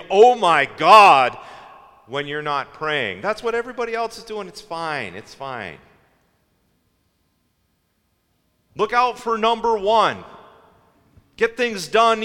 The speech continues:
your way. And don't worry about throwing somebody else under the bus for your mistake. That's just fine. Don't, everybody does it. You're, you're okay. And then what about the,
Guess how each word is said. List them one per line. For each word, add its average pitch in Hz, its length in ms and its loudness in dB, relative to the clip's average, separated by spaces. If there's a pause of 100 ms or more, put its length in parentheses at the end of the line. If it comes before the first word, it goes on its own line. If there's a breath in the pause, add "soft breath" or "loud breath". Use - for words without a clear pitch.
(160)
your 208 420 -2
way. 196 260 -2
And 156 80 -6
don't 254 220 -2
worry 165 180 -2
about 139 300 -4
throwing 156 240 -2
somebody 151 400 -6
else 147 220 -4
under 143 200 -10
the 117 80 -10
bus 131 420 -6
for 113 220 -12
your 127 200 -14
mistake. 139 440 -14
That's 202 300 -16
just - 240 -20
fine. 95 340 -18
Don't, 143 200 -18 (380 soft breath)
everybody 202 460 -2
does 170 360 0
it. 175 360 -6
You're, 151 180 -12 (200)
you're 135 240 -6
okay. 104 460 -10 (3750 soft breath)
And 127 100 -18
then 135 140 -10
what 180 160 -12
about 190 320 -14
the, 139 320 -12